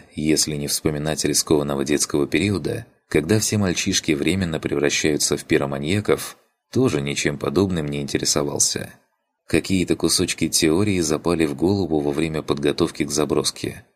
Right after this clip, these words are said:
Яйцеголовые всерьез рассматривали сценарий, при котором я попаду в мир, где цивилизация достигла уровня нашего девятнадцатого века. Этого вполне достаточно для создания установки, а с аборигенами за помощь я могу расплачиваться некоторыми знаниями.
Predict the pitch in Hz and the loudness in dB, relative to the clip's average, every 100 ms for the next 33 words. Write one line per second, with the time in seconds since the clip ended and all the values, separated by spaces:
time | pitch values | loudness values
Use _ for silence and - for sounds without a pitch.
0 | - 78 78 - 82 87 90 87 82 - | 0 4 4 4 4 6 6 6 4 2
1 | 95 95 - 76 - 78 76 73 71 67 | 2 2 4 2 2 -4 -2 0 0 0
2 | - 87 107 85 73 - _ - 82 69 | -2 0 0 0 -4 -8 _ 2 2 0
3 | 78 85 76 76 73 - 76 76 69 87 | 0 0 0 0 -2 0 0 2 0 2
4 | 101 80 - - 80 78 71 - 76 76 | 2 0 -4 -8 -2 2 2 2 2 2
5 | 80 90 - 76 73 - 78 76 73 69 | 2 2 2 2 2 2 0 2 0 0
6 | 87 92 71 71 73 76 - 73 69 71 | 0 0 0 -2 -4 -4 -2 -2 0 -2
7 | 71 69 69 - 73 73 71 69 - - | -2 -2 -2 -2 0 0 0 -2 -8 -14
8 | - _ _ - - 85 82 - 92 107 | -18 _ _ -2 2 4 2 2 2 2
9 | 123 82 - 117 78 - 76 71 73 71 | 0 -2 0 0 0 -2 -4 -2 0 0
10 | 76 71 73 69 71 - 92 85 69 - | -2 -2 -2 -2 -4 -2 -2 -2 -4 -6
11 | 58 - _ _ - 71 69 73 71 85 | -6 -8 _ _ -2 0 2 2 2 2
12 | 101 76 67 67 82 85 78 - 73 69 | 0 -2 -4 0 0 2 0 2 2 0
13 | 69 71 69 - 85 - 73 - 76 78 | 0 0 0 -2 -2 0 0 0 -2 -4
14 | 76 - 73 73 73 85 71 71 71 67 | -4 -2 -2 -2 -4 -4 -4 -6 -8 -10
15 | - | -12